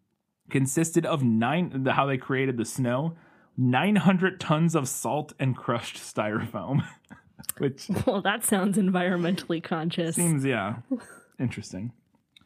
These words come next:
Speaker 1: So according to Vivian Kubrick, in her making of, uh, book, I, I, I, I didn't look into what this is, and I, I don't know if, I believe that's his wife, but I'm not positive.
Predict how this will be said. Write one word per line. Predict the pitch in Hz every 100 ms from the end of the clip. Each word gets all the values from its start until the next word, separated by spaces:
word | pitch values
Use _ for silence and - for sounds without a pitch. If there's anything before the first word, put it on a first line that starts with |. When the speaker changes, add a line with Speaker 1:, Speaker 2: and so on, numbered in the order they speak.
| _ _ _ _
Speaker 1:
So | - 160
according | 156 220 233
to | 185
Vivian | 160 226 175 135
Kubrick, | - 123 123 143 - _ -
in | 123
her | 131
making | 117 127 135 131 120
of, | 131 110 120 123 - -
uh, | 107 98 92 90 - _ _ _ _ _ _ _ _ _ _ -
book, | 123 -
I, | 190 190 -
I, | 135
I, | 143 143 127 101 113 107
I |
didn't | 117 107
look | 101
into | 98
what | 90 85
this | 87
is, | 98 82 -
and | 101
I, | 95 78
I |
don't | 101 131
know | 131
if, | 113 -
I | 113
believe | 110 147
that's | 139 -
his | 95
wife, | 82 67 -
but | -
I'm | -
not | -
positive. | - 67 - -